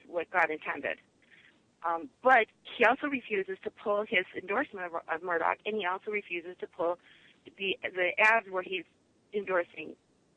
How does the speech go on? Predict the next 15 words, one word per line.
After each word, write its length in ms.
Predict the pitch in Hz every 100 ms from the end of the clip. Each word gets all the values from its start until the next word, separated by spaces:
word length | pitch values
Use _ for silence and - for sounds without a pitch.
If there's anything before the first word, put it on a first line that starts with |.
| -
Murdoch 320 | 190 170 - -
in, 180 | 175 156 -
in 160 | - 180
the 80 |
district. 480 | 160 165 - - - _ - - -
So 120 | 226 -
to 60 | 254
me, 240 | 294 262
that 180 | 208 190 -
just 160 | 214 214
seems 200 | 214 208 -
to 80 | 214
me 100 | 220
that 140 | 190
words, 260 | 196 190